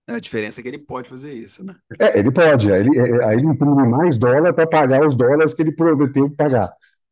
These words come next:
Speaker 2: né? Tem, tem essa, essa, essa bizarrice, mas assim, <clears throat> a priori, um bom dinheiro, um dinheiro justo, um dinheiro, ah,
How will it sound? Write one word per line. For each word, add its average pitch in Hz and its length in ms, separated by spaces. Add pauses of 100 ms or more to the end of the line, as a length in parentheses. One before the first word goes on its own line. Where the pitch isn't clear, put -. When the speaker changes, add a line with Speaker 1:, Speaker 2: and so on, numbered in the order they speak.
(120)
Speaker 2:
né? 104 180 (140)
Tem, 95 180
tem 98 220
essa, 104 280
essa, 107 360 (420)
essa 107 200
bizarrice, 107 520
mas 85 140
assim, 95 320 (440)
<clears throat> - 1080
a 123 100
priori, 120 720 (380)
um 139 220
bom 120 280
dinheiro, 107 680 (480)
um 104 140
dinheiro 101 440
justo, 87 540 (100)
um 92 120
dinheiro, 92 560 (500)
ah, - 60